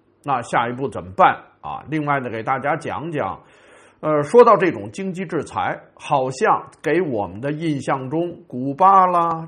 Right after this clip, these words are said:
朝鲜啦，这都好多年啊，包括当年对中国的经济封锁，好像这玩意儿从来也没管用过啊。为什么呢？这里边有它的逻辑关系。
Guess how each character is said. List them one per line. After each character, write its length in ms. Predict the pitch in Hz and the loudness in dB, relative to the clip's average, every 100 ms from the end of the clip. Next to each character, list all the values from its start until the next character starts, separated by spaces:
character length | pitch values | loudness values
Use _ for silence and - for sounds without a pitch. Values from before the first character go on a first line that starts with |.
| - | -6
朝 320 | - 131 190 | 0 0 -2
鲜 200 | 185 101 95 123 | -6 -8 -8 -10
啦， 100 | 147 | -8
这 140 | 175 | -4
都 100 | 185 | -4
好 200 | 185 117 | -2 -4
多 280 | 147 226 208 | 0 2 2
年 220 | 151 101 95 | -2 -6 -6
啊， 220 | 104 92 - _ - | -6 -8 -14 _ 2
包 120 | 185 | 2
括 120 | 160 | 2
当 240 | 175 185 185 | 2 2 2
年 240 | 151 160 | -2 -2
对 200 | 170 143 | -4 -4
中 260 | - 240 226 | -4 -6 -2
国 180 | 139 131 | -2 0
的 140 | 135 | -2
经 240 | - 151 | -4 -4
济 100 | 131 113 | -4 -6
封 240 | 151 156 | -6 -6
锁， 360 | - 55 85 - _ _ | -8 -10 -10 -12 _ _
好 140 | - 117 | -8 -6
像 160 | 165 | -2
这 80 | 160 | 0
玩 80 | 123 | 2
意 60 | |
儿 100 | 143 | 2
从 240 | 156 147 151 | -2 -6 0
来 160 | 151 | 2
也 80 | 131 | 2
没 180 | 98 123 | -4 -8
管 240 | - - 80 | -8 -12 -6
用 260 | 139 147 - | -6 -6 -8
过 220 | 69 - _ _ | -14 -14 _ _
啊。 140 | - 82 131 | -10 -8 2
为 120 | 247 262 | 2 2
什 160 | 127 | -4
么 80 | 110 | -8
呢？ 200 | 127 139 - - | -4 -6 -6 -6
这 120 | 131 | -4
里 120 | 95 | -4
边 200 | 80 127 | -4 -4
有 180 | 90 65 | -6 -12
它 120 | - 127 | -10 -6
的 100 | 117 | -6
逻 220 | 92 120 | -6 -6
辑 180 | 131 104 | -8 -10
关 320 | 117 165 175 | -4 -2 -2
系。 220 | 160 - | -6 -16